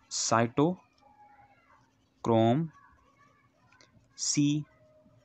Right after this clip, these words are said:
oxidase, this is, अ, सी वाई, ओके। अच्छा, तो ये जो cytochrome C oxidase एंजाइम है, असल में जब, अ, डिफरेंट किस्म के पैथोजेनिक बैक्टीरिया को, अ,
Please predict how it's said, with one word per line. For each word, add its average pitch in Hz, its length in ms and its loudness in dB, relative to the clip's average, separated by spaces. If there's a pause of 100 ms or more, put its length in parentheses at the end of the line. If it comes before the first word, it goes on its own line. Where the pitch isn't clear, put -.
(760)
oxidase, - 2250 -10 (560)
this 127 200 0
is, 123 220 -2
अ, 117 40 0
सी 135 400 0
वाई, 107 220 2
ओके। 165 300 -2 (260)
अच्छा, 110 280 -4 (240)
तो 156 60 2
ये 185 60 4
जो 190 80 0
cytochrome 170 560 2
C 175 60 2 (100)
oxidase 131 520 2
एंजाइम 123 380 4
है, 110 200 0 (240)
असल 185 280 4
में 131 220 4 (200)
जब, 151 260 4
अ, 139 440 4
डिफरेंट 139 280 2
किस्म 160 220 2
के 156 80 -2
पैथोजेनिक 139 420 2
बैक्टीरिया 131 380 0
को, 147 160 0
अ, 123 240 2